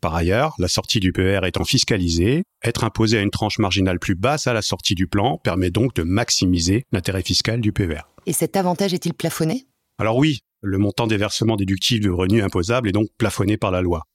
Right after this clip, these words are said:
Speaker 1: Pour rappel, pour les salariés, ce plafond s'établit à dix pour cent du revenu net imposable de l'année précédente,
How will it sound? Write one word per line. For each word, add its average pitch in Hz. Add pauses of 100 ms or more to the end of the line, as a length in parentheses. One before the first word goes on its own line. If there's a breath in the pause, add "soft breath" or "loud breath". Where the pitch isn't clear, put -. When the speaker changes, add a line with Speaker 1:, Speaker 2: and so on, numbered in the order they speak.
(220)
Speaker 1:
Pour 85
rappel, 120 (180)
pour 95
les 90
salariés, 98
ce -
plafond 101
s'établit 101
à 87
dix 110
pour -
cent -
du 101
revenu 92
net 104
imposable 104
de 95
l'année 87
précédente, 113